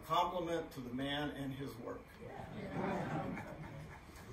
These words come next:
Speaker 1: All right, now this is, uh, the work of an amateur photographer,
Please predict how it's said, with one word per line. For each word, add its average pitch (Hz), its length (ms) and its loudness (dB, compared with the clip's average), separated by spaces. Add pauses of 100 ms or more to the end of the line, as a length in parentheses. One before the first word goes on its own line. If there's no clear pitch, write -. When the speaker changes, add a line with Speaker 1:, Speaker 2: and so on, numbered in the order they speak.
(260)
Speaker 1:
All - 80 8
right, 202 380 12
now 185 340 8
this 233 240 10
is, 220 200 6
uh, 202 220 10
the 196 100 4
work 208 240 10
of 196 100 4
an 196 80 8
amateur 226 480 8
photographer, 131 840 2